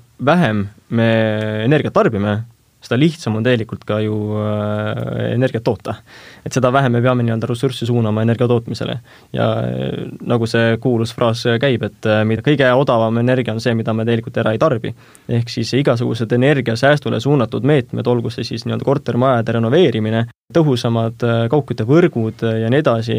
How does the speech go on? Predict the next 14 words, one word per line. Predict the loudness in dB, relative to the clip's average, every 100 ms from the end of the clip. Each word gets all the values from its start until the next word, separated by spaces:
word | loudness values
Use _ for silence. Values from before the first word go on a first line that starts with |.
| 0
teiste | 0 0 0
tehnoloogiate | 0 2 4 2 0 -2 0
kasutusele | 2 0 -4 -6 0
võtmine, | 0 0 -4 0 0 -2 -6
äh, | -4 -2 -2 -4 -4
ka | 0
ringmajanduse | 2 2 2 0 -4 -4 -2 -2 -6 -6 0
mõttes, | 0 0 -4
ma | 0
mõtlen | 0 0 -2 2
heitsoojuse | 0 2 0 2 0 0 0 -2 -2
ka-, | -4 -4 -6 -2
kasutusele | -2 -2 -2 0
võtmine, | 0 -2 -2 0 0